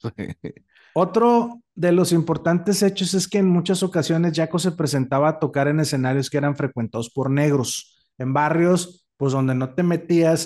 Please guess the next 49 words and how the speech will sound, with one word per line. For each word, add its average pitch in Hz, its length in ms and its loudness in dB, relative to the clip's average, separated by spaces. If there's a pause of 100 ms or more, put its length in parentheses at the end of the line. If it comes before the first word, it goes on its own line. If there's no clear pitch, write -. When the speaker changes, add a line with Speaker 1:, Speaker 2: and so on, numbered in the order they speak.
Speaker 2:
si 131 220 -4
no 131 280 0
era 147 200 0
porque 156 240 -2
tenías 120 380 -6
que 131 100 -4
ir 131 100 -2
a 131 120 -4
tocar, 156 460 0 (180)
pero 131 240 0
de 135 100 2
nueva 156 320 2
cuenta, 185 420 0
pues, 120 120 -10
por 120 180 -6
esa 123 200 -2
alegría 151 420 2
y 151 60 2
don 143 220 -2
de 151 60 -2
gente 143 320 -4
que 151 120 -4
tenía, 147 600 2 (200)
además 104 360 -10
de 120 120 -10
que 147 80 -4
en 127 120 -2
verdad 98 320 -12
era 120 120 -2
muy 131 300 2
bueno, 123 320 0
güey, 110 220 -8 (220)
pues, 135 160 -2
hacía 139 260 0
que 165 140 2
el 147 340 0
músico 131 560 0
fuera 143 260 2
bienvenido 139 500 2
en 147 80 0
donde 143 220 0
se 117 120 -4
presentaba, 127 720 -2
ayudando 123 580 -2
también 135 300 -2
a 147 60 -2
romper 120 340 -4
barreras 120 380 -4
raciales. 117 680 -4